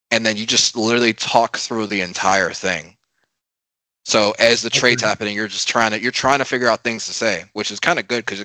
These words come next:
Speaker 1: you can talk yourself in or out of the trade. So you're let-, it's, maybe it's coming down. You're saying, "Okay, it's coming down to my major zone.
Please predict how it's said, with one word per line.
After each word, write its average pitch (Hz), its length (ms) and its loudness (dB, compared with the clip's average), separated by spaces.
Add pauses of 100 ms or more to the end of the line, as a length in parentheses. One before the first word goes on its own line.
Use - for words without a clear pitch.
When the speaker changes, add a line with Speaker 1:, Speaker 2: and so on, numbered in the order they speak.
(140)
Speaker 1:
you 117 120 -8
can - 80 -14
talk 117 160 0
yourself 104 260 -4
in 135 180 2
or 117 140 0
out 110 120 2
of 104 80 -6
the 101 60 -12
trade. 95 400 -4 (440)
So - 120 -2
you're 110 160 2
let-, 113 280 2
it's, - 220 -2
maybe 117 200 4
it's 110 80 0
coming 113 240 -2
down. 107 260 2
You're 101 80 -6
saying, 107 240 0
"Okay, 95 140 -4
it's 87 120 -8
coming 113 240 -2
down 104 280 0
to - 100 -8
my 98 80 -4
major 104 280 0
zone. 110 460 -2